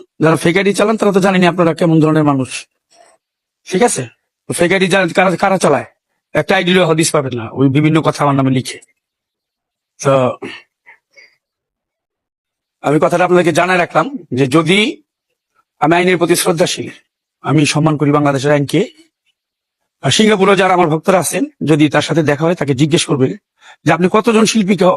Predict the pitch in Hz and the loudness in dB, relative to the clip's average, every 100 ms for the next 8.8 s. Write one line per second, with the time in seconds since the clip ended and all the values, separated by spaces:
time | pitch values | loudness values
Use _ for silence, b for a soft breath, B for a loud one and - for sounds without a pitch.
0 | - 160 185 175 147 135 135 131 131 131 | 0 -4 0 -2 -2 -4 -4 -4 -2 0
1 | 123 107 _ _ _ _ _ _ _ _ | -2 -6 _ _ _ _ _ _ _ _
2 | _ _ _ _ _ - 160 196 190 180 | _ _ _ _ _ -4 -2 0 0 0
3 | 190 175 151 156 147 170 156 151 156 156 | 0 -2 -2 0 -2 -2 0 0 0 0
4 | 151 135 139 147 143 160 156 143 - 147 | 0 2 0 -2 -2 0 0 -2 -6 -2
5 | 135 131 123 127 247 - _ _ - 131 | 0 2 0 -2 -4 -10 _ _ -6 -4
6 | 131 135 127 127 131 131 - 139 156 151 | -2 -2 -2 -4 -4 -4 -2 -2 -2 -4
7 | 226 _ _ _ b 160 190 202 196 202 | -8 _ _ _ b -2 0 0 0 -2
8 | 190 190 170 190 196 - 110 | 0 0 0 0 -2 -2 -8